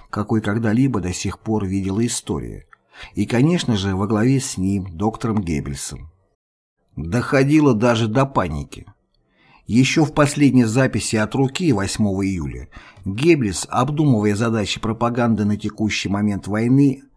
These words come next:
оговаривает: «Слишком умная пропаганда тоже не пропаганда». Впрочем, это давно предписано Гитлером и не раз прилежно повторено Геббельсом.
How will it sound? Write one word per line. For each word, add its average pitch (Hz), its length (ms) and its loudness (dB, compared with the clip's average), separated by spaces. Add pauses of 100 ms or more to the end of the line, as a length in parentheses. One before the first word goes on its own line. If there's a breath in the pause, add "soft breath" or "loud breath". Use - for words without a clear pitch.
(140)
оговаривает: 82 840 -2 (580 soft breath)
«Слишком 139 600 4
умная 135 280 6
пропаганда 131 680 2
тоже 131 420 2
не 90 100 -2
пропаганда». 82 800 -8 (240)
Впрочем, 104 600 -2
это 98 160 -4
давно 127 340 2
предписано 110 640 -2
Гитлером 117 460 -2
и 110 200 -2
не 113 140 4
раз 131 320 0
прилежно 95 580 -4 (180)
повторено 95 600 -4
Геббельсом. - 720 -6